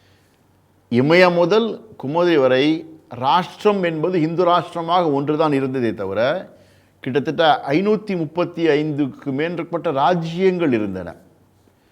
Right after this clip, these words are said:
எப்படி சேர, சோழ, பாண்டியன் சொல்லுகின்றோமோ, அதே போல நாடு முழுவதும் ராஜ்யங்கள் இருந்தன.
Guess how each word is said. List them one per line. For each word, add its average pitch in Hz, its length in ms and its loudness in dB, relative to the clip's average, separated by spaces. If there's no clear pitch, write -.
எப்படி 123 360 -2
சேர, 139 420 4
சோழ, 147 340 2
பாண்டியன் 135 480 -4
சொல்லுகின்றோமோ, 123 580 -4
அதே 135 220 0
போல 135 280 -2
நாடு 147 520 2
முழுவதும் 165 360 -2
ராஜ்யங்கள் 156 540 -2
இருந்தன. 98 340 -8